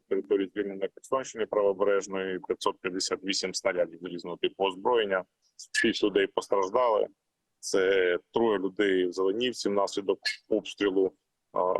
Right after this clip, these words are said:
масованого. Там якраз і постраждала, е, ну, підприємство харчової промисловості. Е,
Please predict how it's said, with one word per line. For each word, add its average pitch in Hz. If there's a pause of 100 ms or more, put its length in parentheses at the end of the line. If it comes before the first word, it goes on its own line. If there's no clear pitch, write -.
(200)
масованого. 95 (720)
Там 95
якраз 90
і -
постраждала, 92
е, 87 (280)
ну, 85
підприємство 101
харчової 95
промисловості. 95
Е, -